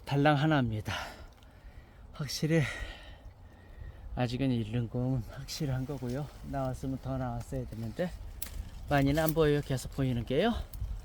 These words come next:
자, 또 다녀봐야죠. 잘 건조돼 있다. 예, 이 노루궁뎅이가 하나가요. 지방울만 해요.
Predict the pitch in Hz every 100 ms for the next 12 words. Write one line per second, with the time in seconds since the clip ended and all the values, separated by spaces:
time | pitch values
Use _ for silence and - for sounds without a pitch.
0 | - - - - - - - 104 - -
1 | 117 104 117 185 196 131 104 127 156 -
2 | - - - - - - - - - -
3 | - - - - - - - 131 123 131
4 | 123 110 - - 147 156 185 175 175 160
5 | - 156 160 147 - - - - 143 156
6 | 170 147 - 160 165 151 156 156 151 147
7 | 139 139 139 151 151 135 135 170 180 -
8 | - - - - - - - - - -
9 | - - - 143 160 151 139 127 120 127